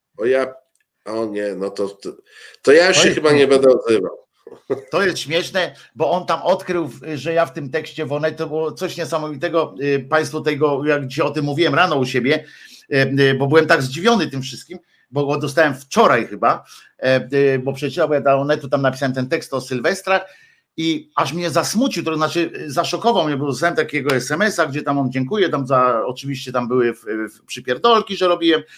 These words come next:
Speaker 2: tamten, ale że on szczerze mi gratuluje takiej analizy tam rynku muzycznego, coś tam, te-,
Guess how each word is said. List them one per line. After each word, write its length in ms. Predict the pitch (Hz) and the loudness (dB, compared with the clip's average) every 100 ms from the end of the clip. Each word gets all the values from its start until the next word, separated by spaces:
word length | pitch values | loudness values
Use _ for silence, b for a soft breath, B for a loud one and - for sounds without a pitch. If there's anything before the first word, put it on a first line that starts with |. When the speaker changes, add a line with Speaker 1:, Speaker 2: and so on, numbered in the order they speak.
| B | B
Speaker 2:
tamten, 280 | 135 139 220 170 | -4 0 2 4
ale 160 | 165 | 2
że 100 | 143 | 2
on 80 | 131 | -2
szczerze 460 | - - 233 196 170 | -2 2 2 2 -2
mi 200 | 135 127 | -4 -4
gratuluje 480 | 143 135 143 151 | -2 -2 -4 -4
takiej 260 | 135 123 120 | -2 -2 -2
analizy 420 | 107 120 139 120 | -2 -2 -2 -4
tam 220 | 107 104 | -2 -2
rynku 280 | 135 226 214 | 0 0 0
muzycznego, 400 | 202 160 190 165 | -4 -4 -8 -8
coś 240 | - 277 - | -8 -8 -2
tam, 160 | 175 | -2
te-, 120 | 214 | -2